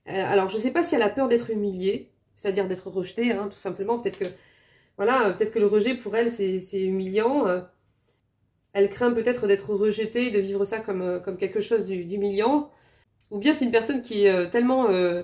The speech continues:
qui a tellement d'ego que cette démarche-là, euh, <laughs> c'est déjà presque humiliant pour elle, quoi. D'aller, euh, malgré tout, euh,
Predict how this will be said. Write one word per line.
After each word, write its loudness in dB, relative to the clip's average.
qui -6
a 2
tellement 6
d'ego 2
que -4
cette 2
démarche-là, 4
euh, 2
<laughs> -20
c'est -8
déjà 6
presque -2
humiliant 2
pour -2
elle, 0
quoi. -12
D'aller, 4
euh, 4
malgré 4
tout, 2
euh, 0